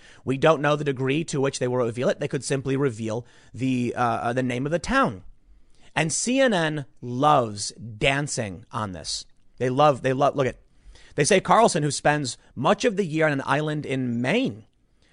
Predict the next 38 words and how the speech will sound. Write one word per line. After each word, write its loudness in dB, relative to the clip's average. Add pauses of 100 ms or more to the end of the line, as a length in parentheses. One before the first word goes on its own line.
(200)
said 2
the 4
N 4
Y 8
T 2
is 6
working 2
on 2
a 0
story 2
about 4
his 0
decision -4
to -2
sell 2
his -4
D -4
C -6
home. 0 (420)
He -4
said 0
there's 0
no 2
conceivable -2
justification -4
for -8
the -6
story. 0 (580)
"I'm 4
mostly 6
surprised 4
to -2
hear 4
about 4
the -8
story 6
because, 0
well, 2